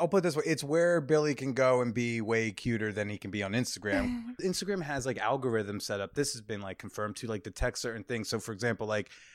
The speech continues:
Speaker 1: my, my ex is a, is a fat activist, and she gets a lot of photos taken down totally clothed. Will
Speaker 2: Yeah.
Speaker 1: wear the exact same clothing a, s-, a, a thin model will wear. Hers gets taken down because they think there's nudity.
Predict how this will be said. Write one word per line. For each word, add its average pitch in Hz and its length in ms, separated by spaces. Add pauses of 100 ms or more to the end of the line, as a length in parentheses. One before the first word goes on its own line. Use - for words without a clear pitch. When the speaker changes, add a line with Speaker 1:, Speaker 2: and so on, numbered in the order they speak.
(120)
Speaker 1:
my, 113 340
my 120 160
ex 127 220
is 113 120
a, 113 120
is 101 160
a 101 80
fat 131 260
activist, 113 580
and 92 60
she 113 120
gets 107 140
a - 20
lot 104 160
of - 40
photos 110 240
taken 110 220
down 101 280 (340)
totally 202 640
clothed. 131 760 (240)
Will 135 120
Speaker 2:
Yeah. 139 60
Speaker 1:
wear 151 160
the 143 100
exact 139 500
same 185 300
clothing 147 560 (100)
a, 127 280
s-, - 260
a, 117 200 (180)
a 110 100
thin 151 340
model 104 360
will 95 160
wear. 90 320 (340)
Hers 151 280
gets 170 160
taken 123 360
down 151 320
because 120 240
they 110 120
think 131 340
there's 104 220
nudity. 120 520